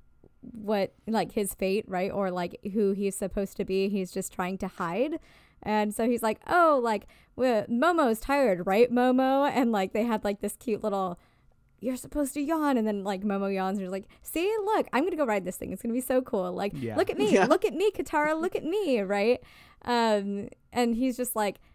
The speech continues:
Speaker 1: trying to live in this moment and extend this moment 'cause he does not want to get to their destination as much as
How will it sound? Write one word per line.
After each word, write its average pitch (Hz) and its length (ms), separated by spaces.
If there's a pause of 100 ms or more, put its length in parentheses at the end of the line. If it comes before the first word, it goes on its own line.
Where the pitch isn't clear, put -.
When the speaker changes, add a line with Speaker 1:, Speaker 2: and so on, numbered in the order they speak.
(120)
Speaker 1:
trying 247 340
to 233 120
live 226 340
in 311 240
this 330 240
moment 262 460
and 196 80
extend 240 440
this 240 220
moment 208 380
'cause 185 160
he 247 120
does 226 220
not 214 300
want 214 280
to 214 120
get 190 320
to 196 200
their 185 200
destination 185 1000
as 196 220
much 202 240
as 190 240